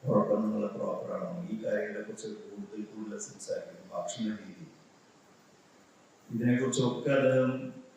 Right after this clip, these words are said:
ഫോക്കസ് ചെയ്യുന്നു. അതിൻ്റെ ഓരോ പ്രോഗ്രാമുകൾ, ആ, ദാജി ഡിസൈൻ ചെയ്തതും ശാരീരികമായ തലത്തിൽ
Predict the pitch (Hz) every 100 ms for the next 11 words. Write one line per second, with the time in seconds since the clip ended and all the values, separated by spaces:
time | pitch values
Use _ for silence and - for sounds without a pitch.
0 | - 113 113 - - 123 113 117 113 113
1 | 117 113 117 117 107 104 - 110 110 107
2 | 107 107 - - - - - - - -
3 | - - - - - - - - 98 95
4 | 92 98 98 196 101 101 - - 104 104
5 | - 101 - 101 - - 127 110 113 120
6 | 123 123 120 113 113 107 95 - 98 101